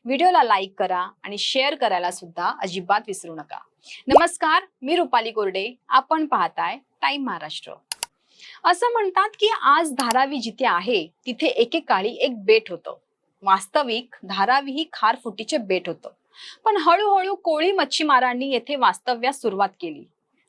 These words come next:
त्यावेळी येथे राहणाऱ्यांची संख्या खूपच कमी होती, पण हळूहळू लोकसंख्या वाढू लागली आणि त्याचे झोपडपट्टीत रूपांतर झाले. या झोपडपट्ट्या ब्रिटिश वसाहतीच्या काळात बांधल्या गेल्या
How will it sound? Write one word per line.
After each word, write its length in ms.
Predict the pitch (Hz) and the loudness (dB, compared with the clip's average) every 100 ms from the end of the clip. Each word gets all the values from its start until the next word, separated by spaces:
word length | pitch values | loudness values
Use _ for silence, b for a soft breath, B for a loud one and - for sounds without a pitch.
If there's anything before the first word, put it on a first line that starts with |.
| - | -4
त्यावेळी 380 | 226 220 233 | -2 -2 -6
येथे 240 | 240 240 269 | -6 -4 -2
राहणाऱ्यांची 640 | 233 202 240 311 302 330 | -2 -2 0 -2 -4 -8
संख्या 460 | 311 226 214 214 196 - | -6 -8 -6 -2 -2 -4
खूपच 360 | - - 381 - | -8 -4 -4 0
कमी 280 | 220 208 | -2 -2
होती, 320 | 233 - - - _ _ B B B | -4 -6 -10 -20 _ _ B B B
पण 120 | 392 | 2
हळूहळू 580 | 302 294 349 381 359 359 | 2 0 0 2 0 0
लोकसंख्या 640 | 277 277 - 294 262 294 294 | 2 2 2 -6 -6 -4 0
वाढू 300 | 214 185 240 | 2 2 2
लागली 400 | 254 208 220 247 - _ - | 0 -2 -8 -12 -16 _ -8
आणि 200 | 202 208 208 | -6 -4 -2
त्याचे 400 | 233 233 214 233 | -2 -2 -4 -4
झोपडपट्टीत 920 | 226 214 190 269 277 - 180 247 247 | -4 -4 -2 0 -2 -2 -8 -8 -8
रूपांतर 460 | 190 - 196 202 247 | -6 -2 -2 0 0
झाले. 300 | 185 147 - _ _ _ B B B | -2 -10 -14 _ _ _ B B B
या 120 | 370 | 0
झोपडपट्ट्या 800 | 330 311 302 403 403 349 - 339 | 0 -4 -4 -4 0 0 0 0
ब्रिटिश 480 | 311 247 254 330 330 | 0 -2 -2 -2 0
वसाहतीच्या 580 | 277 233 247 254 254 294 | 0 0 -2 -2 -4 -2
काळात 400 | 277 226 190 190 190 | 0 2 4 2 2
बांधल्या 340 | 202 180 196 208 | 0 0 0 -2
गेल्या 280 | 170 135 | -2 -10